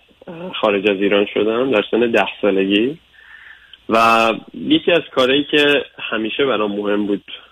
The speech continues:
بیشتر از هر چیز دیگه این بود که تا جایی که می‌تونم، ام، با خودم آشنا بشم قبل از تصمیمات دیگه‌ای که بگیرم، مثلاً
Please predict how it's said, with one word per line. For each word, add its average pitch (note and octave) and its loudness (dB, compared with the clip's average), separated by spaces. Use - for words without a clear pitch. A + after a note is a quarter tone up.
بیشتر - -2
از G2 0
هر G#2+ 2
چیز G2 -6
دیگه G2+ 2
این D3+ 2
بود D3+ -2
که D3 2
تا A#2 -2
جایی B2+ 2
که D#3 0
می‌تونم، B2+ 2
ام، F#2+ 0
با G#2 -2
خودم A#2+ 2
آشنا A2 -2
بشم G#2 0
قبل C3+ 2
از - 2
تصمیمات A2 0
دیگه‌ای G#2 0
که G2+ 0
بگیرم، F#2 -2
مثلاً G2+ -2